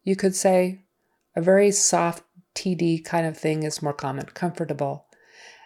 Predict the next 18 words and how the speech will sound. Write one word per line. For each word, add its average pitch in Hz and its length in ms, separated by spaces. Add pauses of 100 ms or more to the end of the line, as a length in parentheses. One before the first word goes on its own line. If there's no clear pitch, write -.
So 165 500 (140)
if - 100
I'm 175 180
talking 175 560
quickly 240 360
in 214 60
conversation, 190 680
I 165 120
would 160 160
say, 160 340 (1000)
uh, 175 380
"Are - 60
you 226 120
okay? 233 480
Are 202 40
you 208 80
comfortable?" 226 640 (1400)
<laughs> - 160